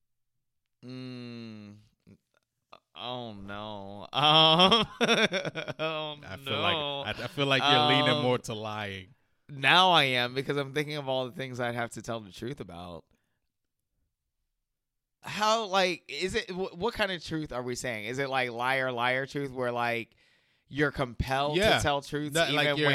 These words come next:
Speaker 2: have to tell the truth no matter, like, no matter what.
Speaker 1: Only
Speaker 2: If
Speaker 1: when someone asks you a direct question.
Speaker 2: Yeah. Yeah.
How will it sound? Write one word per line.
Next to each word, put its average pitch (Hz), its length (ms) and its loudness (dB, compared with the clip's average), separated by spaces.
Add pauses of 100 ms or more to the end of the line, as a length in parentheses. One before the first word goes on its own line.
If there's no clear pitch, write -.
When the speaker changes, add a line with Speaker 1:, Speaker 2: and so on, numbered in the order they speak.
Speaker 2:
have 139 160 2
to 143 80 -4
tell 131 220 -4
the 120 100 -8
truth 127 260 -8
no 117 100 -12
matter, 107 240 -8 (120)
like, 117 220 -6
no 135 160 -6
matter 123 260 -8
what. 98 360 -12 (380)
Speaker 1:
Only 196 220 6
Speaker 2:
If 214 60 0
Speaker 1:
when 202 120 2
someone 170 280 0
asks 151 200 -2
you 151 60 -2
a 135 60 -2
direct 123 340 -4
question. - 580 -6
Speaker 2:
Yeah. 190 260 2 (640)
Yeah. 139 160 -8